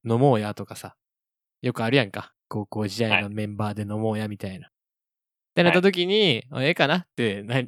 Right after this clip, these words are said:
Speaker 1: なっちゃうやろっていう感じか。
Speaker 2: なんかちょっとあれっすね。若干迷う。
Speaker 1: <laughs>
Speaker 2: ちょ-、
Speaker 1: お。
Speaker 2: 迷ってしまう自分がいる。
Speaker 1: 乗り気でいけるわけじゃないみたいな。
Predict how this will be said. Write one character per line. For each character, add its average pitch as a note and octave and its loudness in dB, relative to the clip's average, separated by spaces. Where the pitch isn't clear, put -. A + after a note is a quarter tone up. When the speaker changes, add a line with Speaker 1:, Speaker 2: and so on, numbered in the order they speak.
Speaker 1:
な A#2 -4
っ A2 -16
ち - -2
ゃ - 2
う A2 0
や F#2 -6
ろ - -20
っ - -20
て G#2+ -6
い G2 -6
う - -16
感 G2+ -10
じ F#2+ -16
か。 - -16
Speaker 2:
な B2+ 2
ん C#3 -2
か A2+ 0
ち - -2
ょ - 0
っ - -12
と G2+ 0
あ F#2 4
れ F#2 2
っ - 0
す - -14
ね。 - -14
若 B2+ -4
干 A2+ -4
迷 F#2+ 2
う。 E2+ 0
Speaker 1:
<laughs> - -6
Speaker 2:
ち - -4
ょ-、 - 0
Speaker 1:
お。 - 0
Speaker 2:
迷 B2 4
っ C3+ 0
て - -2
し - 0
ま G#2+ 2
う G#2+ 2
自 A2 -2
分 A2 -4
が G#2+ 4
い G2 2
る。 F#2 -4
Speaker 1:
乗 D3+ 2
り F#3+ 0
気 F#3 -4
で F3 4
い D3 2
け E3 6
る D#3 8
わ D#3+ 6
け C3 0
じ G2 -12
ゃ F2+ -14
な G2 -8
い G#2 -6
み G2+ -16
た - -12
い - -16
な。 - -20